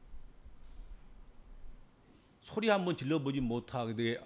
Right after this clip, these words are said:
못하도록 단번에 쓰러뜨려서 넘어뜨렸다.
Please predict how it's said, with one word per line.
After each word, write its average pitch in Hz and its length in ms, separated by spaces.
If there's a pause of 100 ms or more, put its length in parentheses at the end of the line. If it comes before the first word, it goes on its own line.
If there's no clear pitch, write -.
못하도록 107 680 (2250)
단번에 170 460
쓰러뜨려서 190 840
넘어뜨렸다. 151 720